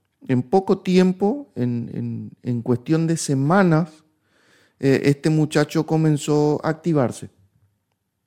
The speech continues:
Y comenzó a sonreír, comenzó a hablar, comenzó, este, a hacer actividades físicas. El entorno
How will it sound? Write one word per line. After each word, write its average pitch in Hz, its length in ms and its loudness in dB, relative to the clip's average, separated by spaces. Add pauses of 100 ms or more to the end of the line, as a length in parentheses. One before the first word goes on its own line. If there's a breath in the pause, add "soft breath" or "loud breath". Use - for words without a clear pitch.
(460)
Y 127 120 -6
comenzó 135 460 0
a 135 60 0
sonreír, 143 580 0
comenzó 135 400 -4
a 127 60 -2
hablar, 135 400 -2
comenzó, 127 680 -2 (360 soft breath)
este, 123 580 -2
a - 60 -2
hacer 127 240 0
actividades 123 800 0 (300 soft breath)
físicas. 156 800 -2
El 147 200 2
entorno 208 800 2